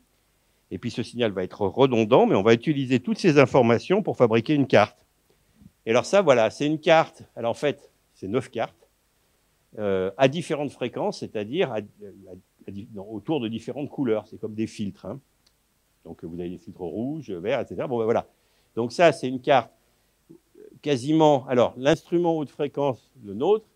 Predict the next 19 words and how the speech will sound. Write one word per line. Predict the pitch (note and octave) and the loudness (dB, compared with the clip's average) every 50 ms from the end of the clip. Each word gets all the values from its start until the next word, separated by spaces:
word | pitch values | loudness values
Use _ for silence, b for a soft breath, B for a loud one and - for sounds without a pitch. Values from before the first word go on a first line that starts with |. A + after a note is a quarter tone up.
| _ _ _ _ _ _ _ _ | _ _ _ _ _ _ _ _
il | - A#2 B2 | -10 -6 -4
a | B2 | -4
mesuré | B2 C3 C3 A2+ A2+ C3+ C3+ D3+ F#3 F3+ | -2 -4 -4 -6 -6 -4 -2 0 0 0
de | C3 A#2 A2 | 0 -2 -8
cent | - - D#3 D3 | -4 -4 -4 -4
gigahertz | B2+ B2+ C#3+ C3+ C#3 C3+ C3+ C3 A#2+ A2 - - - | -2 -4 -6 0 4 4 4 4 4 0 -6 -12 -12
à | |
huit | G2 F#2+ G#2 G#2 | -10 -10 -10 -12
cent | - A#2+ G#2 | -12 -14 -12
cinquante-sept, | - G2+ F#2 - F#2+ F#2 F2+ - C#3+ E3+ F#3+ - - | -10 -12 -10 -10 -12 -14 -10 -6 -6 -6 -6 -6 -8
et | B2 | -12
l'instrument | G#2+ A2 G#2+ - _ G#2+ G2+ G2 F#2 | -12 -12 -16 -16 _ -12 -12 -12 -12
italien, | E2+ - F#2+ E2+ F2+ A#2 D3 | -12 -14 -14 -12 -10 -10 -10
il | D3+ A2+ | -10 -10
a | F#2+ | -10
mesuré | F2+ F#2 E2+ F#2+ A2 A#2+ D#3+ | -10 -10 -10 -10 -10 -8 -8
les | D#3 B2+ | -8 -10
trois | - - A2+ G2 - | -8 -8 -8 -8 -8
autres. | F#2 - | -10 -20